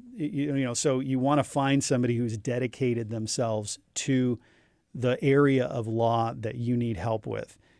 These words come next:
And so that would be one huge thing to do. Now, I have other, other tips to share here for sure, but my top tip, if we wanna just get right to it.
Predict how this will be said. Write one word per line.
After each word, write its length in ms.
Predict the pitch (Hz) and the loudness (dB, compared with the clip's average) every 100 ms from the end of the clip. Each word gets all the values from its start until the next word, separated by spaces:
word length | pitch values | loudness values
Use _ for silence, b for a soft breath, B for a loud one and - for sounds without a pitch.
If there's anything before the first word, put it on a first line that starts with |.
| b | b
And 520 | 135 127 123 120 120 - _ | -4 -2 0 -2 -4 -10 _
so 380 | - 147 123 123 | 0 2 2 -2
that 240 | 135 135 147 | 0 0 2
would 160 | 123 | 0
be 320 | 127 120 120 - | 0 -2 -4 -8
one 500 | 160 123 127 131 123 - | -2 0 2 0 -2 -6
huge 600 | - - 147 139 120 - | -18 -2 4 4 2 -4
thing 280 | 127 120 | -4 -4
to 120 | 110 113 | -6 -6
do. 420 | 120 113 110 107 b b b b 151 | -4 -4 -6 -12 b b b b -2
Now, 340 | 139 131 131 - _ _ _ _ _ _ - - | 0 0 -2 -8 _ _ _ _ _ _ -20 -4
I 120 | 127 | 0
have 420 | 143 175 175 151 _ | 4 4 4 2 _
other, 440 | 160 160 156 131 117 b b b b _ | 4 6 8 6 0 b b b b _
other 320 | 165 160 160 123 | 2 4 4 2
tips 680 | - - 220 170 - - | -6 0 2 2 2 -4
to 140 | - 127 | -4 -2
share 460 | - - 190 202 | -2 2 4 4
here 260 | 156 139 123 | 2 0 -2
for 240 | - 127 | -2 -2
sure, 540 | 117 - - 175 143 113 | -2 -2 0 2 2 -2
but 240 | 107 123 | -6 -4
my 220 | 131 123 - | -4 -4 -8
top 480 | - - 185 190 - | -12 -6 -2 -2 -4
tip, 400 | - 107 - - _ _ _ | -8 -8 -8 -16 _ _ _
if 100 | 120 | -4
we 100 | 127 | -2
wanna 260 | 127 127 117 | -2 -4 -6
just 240 | 117 107 | -8 -6
get 240 | 123 127 | -8 -6
right 340 | 135 120 113 127 | -8 -8 -10 -12
to 260 | - 214 151 | -6 -4 -6
it. 180 | - | -10